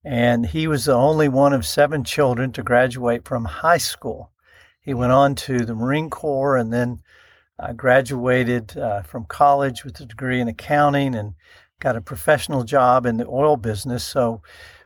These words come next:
moving to Iowa Park was a big step up for our family to, to have, uh,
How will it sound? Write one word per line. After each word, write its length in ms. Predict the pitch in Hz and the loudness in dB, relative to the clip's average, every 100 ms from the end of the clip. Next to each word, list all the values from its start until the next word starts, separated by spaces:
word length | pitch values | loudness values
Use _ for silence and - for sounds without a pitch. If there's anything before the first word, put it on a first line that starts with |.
| _ 120 123 | _ -20 -18
moving 640 | 151 135 156 196 185 185 156 | -12 -6 -6 -4 -4 -4 -2
to 140 | 151 | 2
Iowa 360 | 135 151 139 127 | 4 4 2 -4
Park 560 | - 175 151 131 123 | -4 2 4 4 0
was 220 | 139 123 117 | -6 -8 -8
a 80 | |
big 320 | 107 143 143 120 | -2 0 0 -4
step 480 | - - 160 151 | -12 0 2 2
up 320 | 160 139 117 - | 4 4 2 -4
for 280 | - 131 | -6 0
our 160 | 123 135 | 2 2
family 500 | 127 120 110 120 135 | 0 -2 -2 -4 -4
to, 240 | 117 107 - _ - - _ | -4 -6 -8 _ -20 -20 _
to 80 | - | -10
have, 500 | 101 127 131 123 117 | -2 2 4 2 -2
uh, 340 | 120 117 117 | 0 0 -2